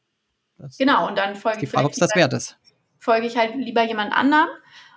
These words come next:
Speaker 2: Und es gibt ja auch genug. Und deswegen glaube ich, dass Influencer-Marketing eine Zukunft hat weiterhin, dass weiterhin Marken mit Influencern zusammenarbeiten werden, dass Influencer das auch cool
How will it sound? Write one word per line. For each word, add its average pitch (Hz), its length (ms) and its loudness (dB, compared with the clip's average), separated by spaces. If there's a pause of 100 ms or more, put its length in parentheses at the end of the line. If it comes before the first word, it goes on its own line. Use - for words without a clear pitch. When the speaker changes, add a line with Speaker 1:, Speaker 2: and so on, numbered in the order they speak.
Speaker 2:
Und 214 580 -4
es 240 140 -8
gibt 262 160 -2
ja - 140 4
auch - 140 0
genug. 185 340 -8
Und 208 160 -4
deswegen 220 280 -4
glaube 226 220 4
ich, 240 80 0
dass 226 280 -4
Influencer-Marketing 240 880 -2
eine 185 140 -10
Zukunft 247 520 -6
hat - 180 0
weiterhin, 226 640 -2 (300)
dass - 160 -4
weiterhin 208 400 2
Marken 196 340 2
mit 196 140 -8
Influencern 208 520 -8
zusammenarbeiten 220 760 0
werden, 226 200 2
dass 196 200 -6 (240)
Influencer 240 480 2
das 214 180 -6
auch - 300 -4
cool 427 100 4